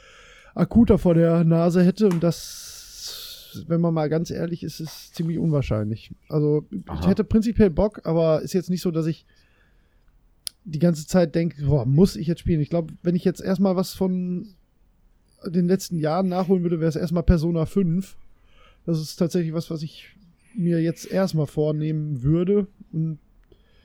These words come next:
Speaker 1: ja, vielleicht käme dann auch Nier irgendwann dran. Also es ist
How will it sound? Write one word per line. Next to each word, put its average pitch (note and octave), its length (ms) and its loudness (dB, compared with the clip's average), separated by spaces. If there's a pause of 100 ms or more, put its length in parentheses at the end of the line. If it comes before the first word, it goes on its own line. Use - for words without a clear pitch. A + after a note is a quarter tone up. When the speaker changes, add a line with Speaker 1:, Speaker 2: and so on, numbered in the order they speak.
(1300)
Speaker 1:
ja, D3 420 0 (140)
vielleicht E3 760 -6
käme F3+ 320 0
dann C#3 280 -4
auch - 500 -2 (360)
Nier D#3+ 400 2
irgendwann B2 520 -8
dran. B2 320 -4
Also C#3 180 -6
es D3 120 -8
ist - 200 -14